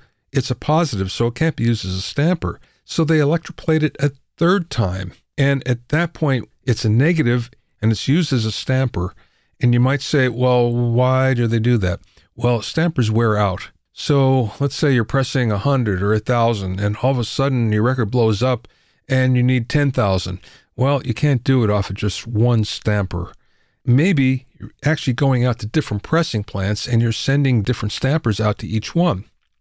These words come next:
But this process takes a lot of time. It's also not environmentally friendly, as you might imagine, so it can only be done in certain places. But that's what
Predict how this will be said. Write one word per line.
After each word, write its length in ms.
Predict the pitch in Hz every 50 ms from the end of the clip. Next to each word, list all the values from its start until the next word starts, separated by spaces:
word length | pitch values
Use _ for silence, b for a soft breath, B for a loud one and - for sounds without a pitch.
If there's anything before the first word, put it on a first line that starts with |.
| _ _ _ _ -
But 320 | 156 165 104 - - - - _ _ _ _ _
this 160 | - 139 135 -
process 400 | - - 139 135 127 - 117 -
takes 300 | - - 131 127 - -
a 40 |
lot 180 | 131 123 113 107
of 60 | 104
time. 440 | - - - 120 123 139 170 160 - _ _ _ _ _ _ _ _
It's 180 | - 135 - -
also 460 | 165 180 185 - - - 185 180 170
not 300 | 151 147 156 170 190 196
environmentally 800 | 175 156 135 123 135 139 147 139 127 123 127 127 - 127 104 98 95
friendly, 560 | - - - 123 139 156 135 101 90 90 92
as 160 | 95 92 -
you 60 | 107
might 240 | 104 107 107 104 101
imagine, 560 | 98 95 101 104 117 120 107 - 98 95 90 B B B B B
so 160 | B - - 131
it 80 | 120
can 120 | - 131 143
only 120 | 170 190
be 80 | 165 139
done 320 | 117 - 135 143 139 127
in 180 | 110 110 107 107
certain 300 | - - 139 117 95 98
places. 640 | - - 143 135 135 - - 92 92 - - - b b b b b b b b _ _ -
But 340 | - 156 139 113 - - - - _ _ _ _
that's 360 | - 123 123 135 135 - -
what 160 | - 120 107